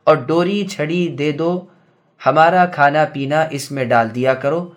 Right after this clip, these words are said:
ہم اوپر سے گھسیٹ لیا کریں گے، نیچے اتریں گے ہی نہیں اور تم میں آئیں گے ہی نہیں۔ ایک جماعت نے کہا، سنو، ہم یہاں سے ہجرت کر جاتے ہیں، جنگلوں اور پہاڑوں میں نکل جاتے ہیں،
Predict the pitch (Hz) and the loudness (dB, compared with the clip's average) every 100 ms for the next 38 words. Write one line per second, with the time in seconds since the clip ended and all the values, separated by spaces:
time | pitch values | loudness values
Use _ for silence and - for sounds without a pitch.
0 | _ _ - 160 180 151 156 156 180 156 | _ _ 2 4 4 0 -4 0 0 0
1 | 170 175 151 131 123 151 - 120 123 127 | -6 -6 -4 -8 -6 -6 -4 0 0 0
2 | 131 131 135 147 - _ _ - 127 165 | -4 -4 -6 -8 -14 _ _ -8 -2 -2
3 | 160 190 - 139 123 127 131 139 156 143 | -2 -4 -2 -6 -4 -4 -4 -4 -4 -4
4 | 165 170 - _ _ - 139 - 180 175 | -6 -8 -14 _ _ -2 -2 0 -2 0
5 | 196 196 135 135 127 127 127 147 139 160 | 0 0 2 2 2 -4 -4 -4 -4 -6
6 | 156 - _ _ _ - 180 190 196 196 | -10 -20 _ _ _ 2 4 4 4 4
7 | 208 202 190 175 190 185 135 123 107 - | 4 2 -2 4 2 2 -4 -4 -6 -16
8 | _ _ _ - 160 190 170 170 170 180 | _ _ _ 2 2 4 4 4 2 -2
9 | 143 123 123 123 139 127 139 143 147 160 | -4 -2 -2 0 -4 4 4 4 0 -6
10 | 156 - _ - 139 160 170 185 196 170 | -10 -20 _ -6 0 2 4 4 4 2
11 | 160 143 135 143 160 151 131 123 123 131 | 2 2 4 4 4 -2 -6 -4 -2 2
12 | 135 151 143 156 | 2 2 -4 -6